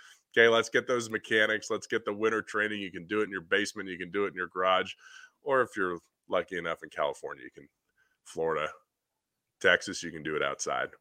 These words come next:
But get the swing plane locked in, and I'm here to help you do that.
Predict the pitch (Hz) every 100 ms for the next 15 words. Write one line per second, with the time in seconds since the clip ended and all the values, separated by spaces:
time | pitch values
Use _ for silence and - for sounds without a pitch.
0 | - 92 107 120 113 120 - 117 107 -
1 | 104 90 90 85 95 82 76 73 78 69
2 | 73 - - 53 53